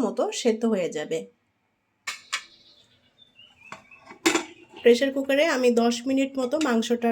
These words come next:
রান্না করে নিয়েছি। প্রেশার কুকারে আমি দশ মিনিট মাংসটা রান্না করে নিয়েছি। দশ মিনিট পর আমি প্রেশারের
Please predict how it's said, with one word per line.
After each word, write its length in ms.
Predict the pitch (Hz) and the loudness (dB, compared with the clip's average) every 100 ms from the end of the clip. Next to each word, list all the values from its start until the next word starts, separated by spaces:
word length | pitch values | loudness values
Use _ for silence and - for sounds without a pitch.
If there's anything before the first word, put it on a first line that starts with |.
| 220 | 0
রান্না 240 | 208 233 240 | 0 -2 0
করে 160 | 247 254 | 0 2
নিয়েছি। 360 | 233 196 - 320 427 - _ _ _ - - - - _ _ _ _ _ _ - | 0 -2 -6 -8 -8 -14 _ _ _ -18 -16 -16 -20 _ _ _ _ _ _ 4
প্রেশার 300 | 269 269 277 | 4 6 2
কুকারে 300 | 269 277 285 370 285 | 0 -2 0 2 2
আমি 120 | 240 226 | 4 4
দশ 140 | 262 247 277 | 4 2 -2
মিনিট 200 | 285 294 254 | 0 0 0
মাংসটা 340 | 226 254 247 247 | 0 -2 -2 0
রান্না 180 | 233 240 | 0 0
করে 140 | 262 254 | -2 0
নিয়েছি। 320 | 240 214 - 381 494 _ _ _ _ - | 0 0 -2 -4 -4 _ _ _ _ 0
দশ 180 | 240 240 | 0 0
মিনিট 200 | 277 277 277 | 0 0 2
পর 140 | 269 320 294 | 2 4 2
আমি 140 | 233 226 | 0 2
প্রেশারের 360 | 233 233 240 233 | 2 2 2 2